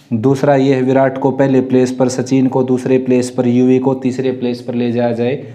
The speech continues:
तो यहाँ पर जो अरेंजमेंट किया है ये क्या होता है, permutation। Daily life से ज़बरदस्त connection है इसका,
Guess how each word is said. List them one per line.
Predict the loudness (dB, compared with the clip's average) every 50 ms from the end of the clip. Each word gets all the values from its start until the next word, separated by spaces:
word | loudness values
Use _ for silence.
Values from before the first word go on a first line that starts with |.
| -20 -6 -2
तो | 0 2
यहाँ | 2 4 2 2 0 0
पर | 0 -2 0
जो | 2 2 2
अरेंजमेंट | 4 4 4 2 2 2 2 2 2 2 2 2 2
किया | 0 0 0 0
है | -2 -2 -2
ये | -2 -2 -2
क्या | -2 -2 -4
होता | -4 -4 -4 -6 -6
है, | -6 -4
permutation। | -6 -6 -6 -6 -8 -8 -8 -8 -8 -10 -14 -16 -18 -20 -20 -20 -20 -20 _ _ _ _
Daily | -8 -2 0 2 2 4 4 2
life | 2 2 2 0 0 -2
से | -2 -4 -2
ज़बरदस्त | -2 -4 -2 -2 -2 0 0 0 0 0 -2 -4 -4
connection | -2 -2 -2 -2 -4 -4 -6 -4 -4
है | -2 -2 -2 -2
इसका, | -4 -4 -4 -4 -4